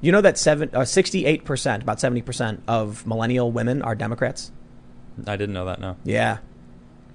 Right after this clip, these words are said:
Speaker 1: They're gonna vote for Biden.
Speaker 2: Okay.
Speaker 1: That's so weird, isn't it?
Speaker 2: Yeah, it is.
Speaker 1: It's creating a weird dating phenomenon. I don't know if we talked about this before, but, like, if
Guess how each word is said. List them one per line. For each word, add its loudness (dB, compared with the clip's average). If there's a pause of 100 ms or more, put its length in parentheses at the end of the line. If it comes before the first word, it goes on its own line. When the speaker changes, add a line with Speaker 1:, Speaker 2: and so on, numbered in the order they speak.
(220)
Speaker 1:
They're 2
gonna 6
vote 4
for -2
Biden. 0 (760)
Speaker 2:
Okay. 2
Speaker 1:
That's -2
so 0
weird, 0
isn't -4
it? -2 (560)
Speaker 2:
Yeah, 0
it 0
is. 0
Speaker 1:
It's 2
creating 6
a 12
weird 6
dating 2
phenomenon. 0
I 0
don't 8
know 8
if 6
we 0
talked 6
about 6
this -4
before, -2
but, 0
like, 2 (920)
if 6